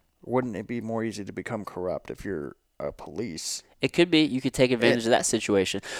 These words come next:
Speaker 2: But on that same note, it's like, okay, well, I'm a police officer in North County, Saint Louis, but I live in South County, Saint Louis.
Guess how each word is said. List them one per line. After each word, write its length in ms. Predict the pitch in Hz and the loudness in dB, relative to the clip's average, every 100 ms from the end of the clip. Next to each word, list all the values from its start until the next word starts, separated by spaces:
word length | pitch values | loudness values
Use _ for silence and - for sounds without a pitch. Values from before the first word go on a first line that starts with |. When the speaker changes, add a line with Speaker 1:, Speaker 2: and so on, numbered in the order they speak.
| - | 2
Speaker 2:
But 100 | 139 151 | 8 8
on 100 | 147 | 8
that 120 | 123 | 4
same 260 | - 247 | 4 6
note, 200 | 220 165 | 6 8
it's 200 | 123 131 | 6 6
like, 200 | 131 117 | 8 8
okay, 340 | 123 131 120 113 | 8 6 6 6
well, 400 | 113 117 110 101 - - - | 10 10 10 6 -4 -20 -8
I'm 460 | 113 131 131 127 - | 0 4 4 4 2
a 140 | 113 | 0
police 400 | - 117 113 - | 0 0 2 6
officer 500 | 101 101 - 104 98 | 6 6 0 0 0
in 300 | 90 95 92 | 0 -4 -2
North 240 | 95 95 - | -2 -4 -6
County, 300 | 90 90 85 | -8 -6 -8
Saint 280 | - 85 151 | -10 -10 -12
Louis, 480 | 78 80 - - - - _ - | -12 -8 -6 -8 -8 -18 _ -2
but 260 | 98 92 87 | 2 2 2
I 100 | 92 | -2
live 520 | 90 90 87 87 87 - | -2 -2 -2 -4 -6 -14
in 380 | 87 87 87 85 | -12 -12 -12 -8
South 300 | - - 170 | 0 0 0
County, 220 | 196 175 | -6 -6
Saint 260 | 170 180 165 | -6 -6 -6
Louis. 360 | 160 147 - | -6 -4 -4